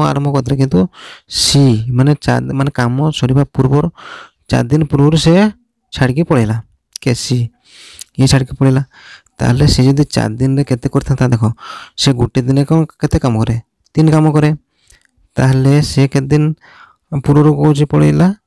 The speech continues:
ସେ ଚାରି ଦିନ ପୂର୍ବରୁ। ତାହେଲେ ଚାରି ଦିନ ଯଦି ସେ କାମ କରିଥାନ୍ତା, ତାହେଲେ କେତେ କାମ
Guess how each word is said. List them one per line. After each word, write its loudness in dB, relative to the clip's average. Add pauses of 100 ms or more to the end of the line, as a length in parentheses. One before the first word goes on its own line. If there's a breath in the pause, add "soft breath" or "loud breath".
(120)
ସେ -20 (100)
ଚାରି 0
ଦିନ 0
ପୂର୍ବରୁ। 0 (680 loud breath)
ତାହେଲେ 0
ଚାରି -2
ଦିନ 0
ଯଦି 2
ସେ 0
କାମ -2
କରିଥାନ୍ତା, -2 (500 loud breath)
ତାହେଲେ 0
କେତେ -2
କାମ 0